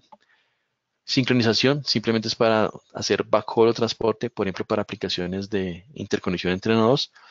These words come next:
Sería la recomendación que ustedes podrían utilizar el modo P T P mejorado. Aquí, otra vez, hablando un poquitico sobre el, la forma de diferenciar las tramas,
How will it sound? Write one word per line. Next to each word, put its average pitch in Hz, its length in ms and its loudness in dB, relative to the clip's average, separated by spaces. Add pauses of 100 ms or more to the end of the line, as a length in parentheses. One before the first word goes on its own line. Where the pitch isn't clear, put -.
(160)
Sería 104 260 2
la 107 80 4
recomendación 113 560 0
que - 100 -10
ustedes 87 200 -2
podrían 95 240 -2
utilizar 104 440 -2
el 95 160 -2
modo 95 300 -2
P - 180 -2
T 107 140 0
P 110 300 2
mejorado. 90 520 0 (3500)
Aquí, 160 360 6 (340)
otra 139 260 4
vez, 147 240 4
hablando 123 320 2
un - 20 -8
poquitico 135 440 -2
sobre 123 200 2
el, 101 220 -2
la 98 440 -4
forma 113 360 0
de 127 60 2
diferenciar 107 380 0
las 113 120 0
tramas, 139 480 -2